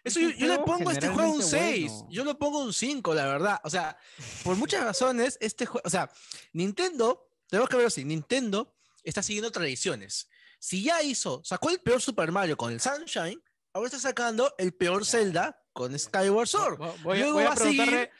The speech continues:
Speaker 3: voy a preguntarle a mi hermano
Speaker 1: Federation
Speaker 3: cuánto,
Speaker 1: Force
Speaker 3: qué,
Speaker 1: H D
Speaker 3: qué nota le
Speaker 1: y
Speaker 3: da este
Speaker 1: luego
Speaker 3: Zelda, ¿ya? Ahorita vengo.
Speaker 2: No,
Speaker 1: y
Speaker 2: pero
Speaker 1: luego
Speaker 2: no
Speaker 1: va a
Speaker 2: le va a dar una
Speaker 1: sacar,
Speaker 2: buena nota, weón.
Speaker 1: este, luego va a sacar Pokémon, este, Sword and Shield H D. O sea,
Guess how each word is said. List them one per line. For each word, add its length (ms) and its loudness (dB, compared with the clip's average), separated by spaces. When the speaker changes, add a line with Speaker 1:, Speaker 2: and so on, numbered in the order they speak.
Speaker 3:
voy 120 0
a 80 0
preguntarle 380 -2
a 40 -2
mi 60 2
hermano 200 4
Speaker 1:
Federation 280 2
Speaker 3:
cuánto, 200 4
Speaker 1:
Force 240 0
Speaker 3:
qué, 160 -6
Speaker 1:
H 320 2
D 240 4
Speaker 3:
qué 80 -2
nota 280 0
le 100 -2
Speaker 1:
y 40 2
Speaker 3:
da 60 4
este 140 4
Speaker 1:
luego 340 2
Speaker 3:
Zelda, 100 -10
¿ya? 440 -16
Ahorita 240 -14
vengo. 160 -20
Speaker 2:
No, 160 -4
Speaker 1:
y 60 0
Speaker 2:
pero 40 2
Speaker 1:
luego 160 4
Speaker 2:
no 40 4
Speaker 1:
va 80 4
a 40 0
Speaker 2:
le 60 0
va 40 2
a 40 2
dar 100 2
una 60 4
Speaker 1:
sacar, 140 0
Speaker 2:
buena 220 -4
nota, 320 -6
weón. 120 -10
Speaker 1:
este, 580 0
luego 240 2
va 80 4
a 20 -4
sacar 460 0
Pokémon, 520 -2
este, 720 0
Sword 260 2
and 80 0
Shield 260 0
H 240 -2
D. 400 0
O 80 -6
sea, 240 0